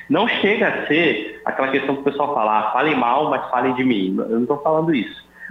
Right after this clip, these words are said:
Mas existe uma repercussão gerada nos haters que fazem com que sua mensagem chegue mais longe. Como lidar com isso? Eu acho que é você responder a esses haters. Responder usando, é, de uma forma muito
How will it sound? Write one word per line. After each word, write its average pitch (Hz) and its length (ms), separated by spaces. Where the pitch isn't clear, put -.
Mas 120 260
existe 139 340
uma 170 120
repercussão 147 460
gerada 120 380
nos 107 240
haters 110 400
que 123 300
fazem 127 320
com 156 180
que - 100
sua 143 100
mensagem 143 380
chegue 143 120
mais 170 180
longe. 110 240
Como 214 300
lidar 139 420
com 113 140
isso? 151 460
Eu 151 160
acho 151 400
que 151 180
é 175 480
você 147 240
responder 220 560
a 170 80
esses 180 240
haters. 117 420
Responder 156 920
usando, 151 840
é, 113 320
de 110 80
uma 123 220
forma 123 240
muito 156 240